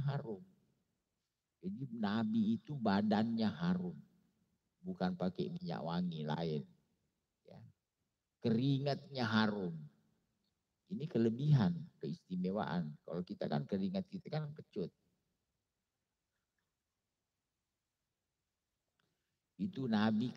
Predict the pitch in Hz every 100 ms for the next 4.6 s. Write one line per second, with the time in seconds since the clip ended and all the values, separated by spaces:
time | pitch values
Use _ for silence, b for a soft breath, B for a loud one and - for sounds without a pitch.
0 | - 101 113 110 107 107 - 107 90 90
1 | 90 87 78 - _ 120 135 135 147 151
2 | 156 143 139 147 139 143 127 139 190 190
3 | 175 - - _ _ - - 101 101 98
4 | - 90 - 92 76